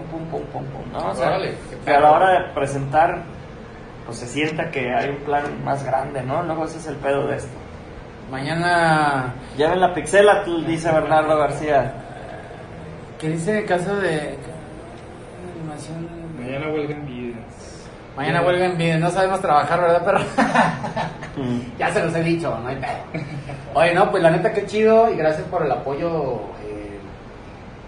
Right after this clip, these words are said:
Speaker 2: creo que se, se siente chido, pues, que te entienda. No, que, que haya, pues, imagínate,
Speaker 1: Pues sí,
Speaker 2: güey, o sea,
Speaker 1: eso es empatía,
Speaker 2: juntas
Speaker 1: se llama,
Speaker 2: a,
Speaker 1: güey.
Speaker 2: a estudios que llevan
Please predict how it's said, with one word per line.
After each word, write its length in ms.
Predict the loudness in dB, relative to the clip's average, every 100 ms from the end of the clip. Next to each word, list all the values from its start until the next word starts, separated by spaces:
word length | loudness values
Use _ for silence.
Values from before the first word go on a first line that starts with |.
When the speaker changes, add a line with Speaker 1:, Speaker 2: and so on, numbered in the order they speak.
| -12 -2
Speaker 2:
creo 220 | -2 0
que 600 | 2 4 4 2 -2 -4 -14
se, 380 | -6 -2 -2 -4
se 160 | -8 -6
siente 320 | -4 -4 -4
chido, 320 | 0 4 4
pues, 340 | 4 0 0 -10 -14 -14 -14 -16 -16 -16 -16 -16 -14 -14 -14 -12
que 300 | 0 0 0 -8 -14 -16 -8
te 60 | -8
entienda. 440 | -4 -2 0 -2 -10 -8
No, 440 | -8 -8 -10 -6
que, 300 | 0 0 0 0
que 80 | 0
haya, 720 | 2 2 2 4 2 0 -2 -6 -6 -8 -10 -12 -8
pues, 140 | -4
imagínate, 480 | 0 0 2 2 4
Speaker 1:
Pues 60 |
sí, 40 | 4
Speaker 2:
güey, 100 | 4
o 20 |
sea, 260 | 6 4 2
Speaker 1:
eso 240 | -2 -2
es 140 | -2
empatía, 320 | -2 0 2 4
Speaker 2:
juntas 260 | 4 4
Speaker 1:
se 60 | 6
llama, 360 | 6 8 8
Speaker 2:
a, 200 | 6 4 0
Speaker 1:
güey. 40 |
Speaker 2:
a 80 | -2
estudios 420 | -2 -6 -4 -6
que 120 | -6 -2
llevan 420 | 0 2 0